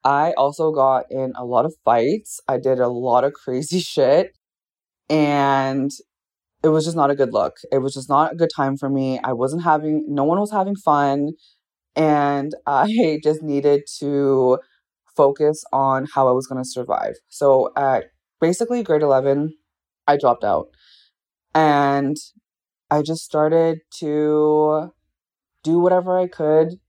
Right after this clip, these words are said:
to make a little bit of money. I got into some certain friend groups that maybe weren't so good for me. I don't regret anything, but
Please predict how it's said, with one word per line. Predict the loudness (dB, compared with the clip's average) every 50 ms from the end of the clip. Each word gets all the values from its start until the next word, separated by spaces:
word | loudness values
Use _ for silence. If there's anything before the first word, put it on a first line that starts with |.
| _ _ _
to | -6 -2 0
make | 0 2 0 0 -2 -4 _ _ _ _ _ _
a | -2 2
little | 2 4 4 2
bit | 2 0 -4 -4 -6 -10 -12 -14 _ _ _ _ _ 0
of | 0 0 2
money. | 0 -2 -2 -4 -8 -10 -10 -10 -12 _ _ _ _ _ _ _ _ _ _ _ _ _ _ _ -2
I | 2
got | 4 4 4 4 2 -2
into | -6 -6 -6 -6 -8 -8 -6 -4 -2 -2 0 2 2 2 2 2 2 2 2 0 0 -2 -4 -8 -12 _ _ _ _ _ _ _ _ _ _ _ _ _
some | -20 -8 0 2 2 2 2 0
certain | -2 -4 -6 -4 -4 -6 -6
friend | -2 0 0 0 0
groups | 2 2 2 2 0 0 -2
that | -4 -2
maybe | -2 -2 0 0 0
weren't | 0 2 0 0 -2 -4
so | -6 -6 0
good | 2 2 0 2
for | -2 -4 -2
me. | -2 0 -2 -2 -2 -2 -2 -4 -2 -2
I | 0 0
don't | 0 0 -2
regret | -4 0 2 2 2
anything, | 2 0 -2 -4 -6 -6 -8 -6 -6 -4
but | -2 0 0 0 0